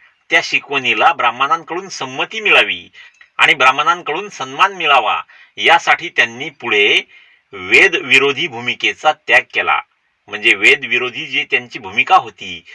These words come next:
त्या भूमिकेचा त्यांनी त्याग केला. परंतु भगवान बुद्धांनी या बाबतीत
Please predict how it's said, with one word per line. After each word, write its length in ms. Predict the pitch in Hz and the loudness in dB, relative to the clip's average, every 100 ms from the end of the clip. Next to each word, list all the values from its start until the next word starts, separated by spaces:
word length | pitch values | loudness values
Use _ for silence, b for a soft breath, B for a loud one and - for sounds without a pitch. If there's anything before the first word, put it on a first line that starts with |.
| B - | B -4
त्या 100 | 113 | -2
भूमिकेचा 560 | 107 117 113 - - | -2 -4 -2 -2 -2
त्यांनी 320 | 143 - 104 151 | -4 -4 -6 -14
त्याग 260 | - 151 135 - | 0 0 0 -2
केला. 280 | - 73 - _ _ _ _ b b b _ - | 0 -2 -6 _ _ _ _ b b b _ 0
परंतु 360 | 139 151 226 | 0 0 -6
भगवान 420 | 156 151 - 403 | -6 -2 0 0
बुद्धांनी 680 | 381 285 214 185 185 107 80 _ _ _ _ - | -2 -10 -8 -8 -8 -14 -16 _ _ _ _ -2
या 260 | 98 180 | 4 4
बाबतीत 400 | 160 - - 175 | 6 2 0 -10